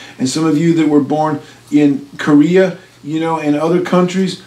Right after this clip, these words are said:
where there was persecution for your faith during times of war and so forth, you probably could tell stories from your parents and grandparents who were Christians. I'm see-, seeing heads nodding right now. Okay.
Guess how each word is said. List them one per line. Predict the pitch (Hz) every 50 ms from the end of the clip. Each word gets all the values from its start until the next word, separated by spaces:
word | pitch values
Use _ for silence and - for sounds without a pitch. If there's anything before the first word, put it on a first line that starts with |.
| - _ _
where | 143 156 160 160 151
there | 151 151 147
was | 139 131
persecution | - - 165 151 - - 135 131 - - 196 208 196 202 - 196 196 190 190 -
for | - - - - - 147
your | 139 139 135
faith | 135 - - 208 208 208 208 196 - -
during | - 151 147 147 143
times | - 165 160 160 139 131
of | 131 117 123
war | 131 156 180 196 208 208 196
and | 170 151
so | - - 190 190 185
forth, | 180 - 185 180 175 - - - - - _
you | 156 170
probably | 165 - 180 175 175 170 165
could | - - 156 -
tell | - 185 170 160 156 147
stories | 147 - - 170 160 151 147 147 143
from | - 143 143 143
your | 143 143 143 - - - - -
parents | - - 156 156 156 156 156 - 147
and | 147 131
grandparents | 139 147 147 147 143 139 - 131 127 123 120 -
who | 143
were | 135 131 131
Christians. | 131 - 143 135 131 - - 120 117 113 - - - - - - - - - - - - - - - - - - - - - - -
I'm | - 127 127
see-, | 120 - - - 151 143 135
seeing | 135 - 156 147 147 143 139 131
heads | 131 123 139 143 139 123 117
nodding | 139 135 131 131 131 131 127
right | 127 127 127 123 123
now. | 127 123 123 131 - - - - - - _ - - - - - - - - - - - - - - - - - - - - - - - - - - - - - - - - - - - - - - - - - - - - -
Okay. | 135 135 131 - 113